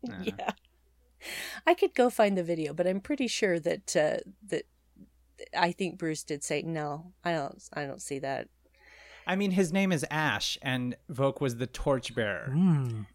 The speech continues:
Speaker 3: interesting.
Speaker 2: Mm-mm. But Ash Tyler was a real person. Ash Tyler
Speaker 1: Yeah,
Speaker 2: was
Speaker 1: but
Speaker 2: a
Speaker 1: the
Speaker 2: Starfleet
Speaker 1: writer still
Speaker 2: officer.
Speaker 1: wrote
Speaker 3: Oh, yeah.
Speaker 1: the name.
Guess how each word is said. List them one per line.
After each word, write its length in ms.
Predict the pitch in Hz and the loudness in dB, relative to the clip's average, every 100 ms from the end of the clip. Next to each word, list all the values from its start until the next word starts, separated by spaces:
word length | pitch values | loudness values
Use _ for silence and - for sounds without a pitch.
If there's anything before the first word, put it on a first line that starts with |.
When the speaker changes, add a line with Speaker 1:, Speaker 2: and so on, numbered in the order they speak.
| 180 | -8
Speaker 3:
interesting. 460 | 135 156 156 - 196 196 202 | -2 0 0 0 0 0 -2
Speaker 2:
Mm-mm. 40 | - - - | -8 -20 2
But 100 | 285 | 4
Ash 240 | 240 311 - | 6 4 2
Tyler 360 | 285 294 285 | 6 6 8
was 340 | 202 196 240 202 | 6 4 4 2
a 80 | |
real 300 | 175 175 190 | 0 2 2
person. 560 | 170 - 190 - 127 170 - 175 | 0 -4 -6 -6 -10 -12 -12 -8
Ash 260 | 180 - | -6 -8
Tyler 300 | - 175 170 | -4 -2 2
Speaker 1:
Yeah, 160 | 175 175 | 4 4
Speaker 2:
was 160 | 151 | 4
Speaker 1:
but 100 | 143 | -2
Speaker 2:
a 20 | 143 | 2
Speaker 1:
the 80 | 147 | 2
Speaker 2:
Starfleet 80 | |
Speaker 1:
writer 320 | 143 151 143 131 | 6 4 4 0
still 240 | - 139 | 0 0
Speaker 2:
officer. 140 | 131 135 | 2 4
Speaker 1:
wrote 80 | 131 | 4
Speaker 3:
Oh, 40 | |
yeah. 120 | 117 | 2
Speaker 1:
the 120 | 113 | -2
name. 540 | 107 113 113 92 92 | -2 -2 -2 -6 -12